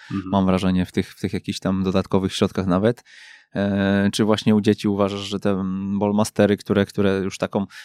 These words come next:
Speaker 2: no bo, mm, inaczej, ballmastery to nie jest kerwer,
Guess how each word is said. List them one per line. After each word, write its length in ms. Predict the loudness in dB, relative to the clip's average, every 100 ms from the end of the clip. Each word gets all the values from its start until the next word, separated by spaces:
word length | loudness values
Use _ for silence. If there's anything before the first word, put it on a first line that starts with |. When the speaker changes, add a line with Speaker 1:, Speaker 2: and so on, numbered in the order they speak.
| -2
Speaker 2:
no 60 |
bo, 60 | -2
mm, 560 | -2 -10 -12 -10 -6 2
inaczej, 340 | 2 4 0
ballmastery 680 | 0 0 2 2 2 2 2
to 100 | 0
nie 100 | 0
jest 180 | 0 2
kerwer, 420 | 2 2 -2